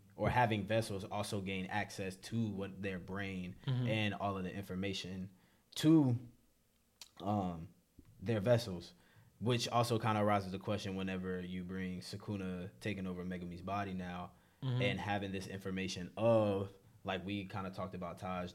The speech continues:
Speaker 1: the, the, the Zenin clan. Um, and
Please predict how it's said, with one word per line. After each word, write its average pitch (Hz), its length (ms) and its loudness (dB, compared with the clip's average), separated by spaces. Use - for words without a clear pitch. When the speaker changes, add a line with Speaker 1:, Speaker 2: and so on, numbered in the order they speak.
Speaker 1:
the, 87 400 -6
the, 87 80 -8
the 92 100 -8
Zenin 117 320 0
clan. 92 240 -8
Um, 92 400 -2
and 95 440 -2